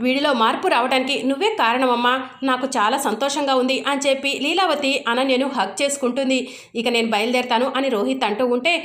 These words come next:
"ఒక్క నిమిషం ఆగండి, నేను ఎదురు రాకుండానే వెళ్తారా ఏంటి?" అని చెప్పి అనన్య అంటూ ఉంటుంది. "పిన్ని ఎదుర్రా" అని చెప్పి రోహిత్ అనటంతో, "ఎప్పుడు మీ పిన్నేనా, నేను రావద్దా?" అని చెప్పి అనన్య అనటంతో, "ఎప్పుడు కూడా ఎక్కడికి వెళ్తున్నా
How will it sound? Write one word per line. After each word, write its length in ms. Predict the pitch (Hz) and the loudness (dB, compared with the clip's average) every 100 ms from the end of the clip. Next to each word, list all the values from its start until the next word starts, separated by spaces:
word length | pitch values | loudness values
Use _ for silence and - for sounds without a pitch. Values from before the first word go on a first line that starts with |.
| - - 254 | -8 -8 -4
"ఒక్క 160 | 262 403 | 0 2
నిమిషం 300 | 403 370 359 | 2 2 0
ఆగండి, 380 | 220 220 262 254 262 - | 0 2 2 0 -2 -4
నేను 180 | 294 294 208 | -2 -2 -2
ఎదురు 240 | 202 330 | -2 0
రాకుండానే 480 | 339 330 302 294 294 | 0 0 0 0 0
వెళ్తారా 380 | 220 226 254 349 | 0 0 2 2
ఏంటి?" 260 | 277 277 285 | 0 0 -2
అని 220 | 285 285 | -2 0
చెప్పి 240 | 277 269 285 | -2 0 -2
అనన్య 340 | 247 233 269 254 | 0 0 0 0
అంటూ 240 | 226 226 254 | 0 0 0
ఉంటుంది. 400 | 254 254 254 254 - | 0 0 0 0 -2
"పిన్ని 320 | - 262 294 226 | -4 -2 -2 -2
ఎదుర్రా" 360 | 226 302 311 311 - | -2 0 0 0 0
అని 180 | 262 269 | -2 0
చెప్పి 280 | 262 277 311 320 - - _ 294 | -2 0 -2 -4 -16 -20 _ 0
రోహిత్ 380 | 370 415 427 | 0 2 0
అనటంతో, 400 | 262 269 262 294 285 262 | 0 0 0 0 -2 -2
"ఎప్పుడు 280 | 269 415 403 | -2 0 2
మీ 140 | 262 | 0
పిన్నేనా, 420 | 262 240 254 240 311 | 0 0 0 0 -2
నేను 180 | 269 247 | -2 0
రావద్దా?" 420 | 220 214 240 240 294 | 0 0 0 0 0
అని 160 | 285 277 | 0 -2
చెప్పి 340 | 285 262 269 320 320 - _ _ _ _ _ | -2 -2 -2 -2 -4 -16 _ _ _ _ _
అనన్య 340 | 262 330 381 392 - | -2 0 2 2 2
అనటంతో, 460 | 262 285 269 262 320 320 - | 0 2 0 0 0 -2 -4
"ఎప్పుడు 300 | 240 233 381 | -4 -2 -2
కూడా 280 | 403 240 269 285 - - | 0 2 2 0 -2 -4
ఎక్కడికి 340 | 233 349 381 | -2 -2 0
వెళ్తున్నా 400 | 294 226 269 269 | 0 0 2 2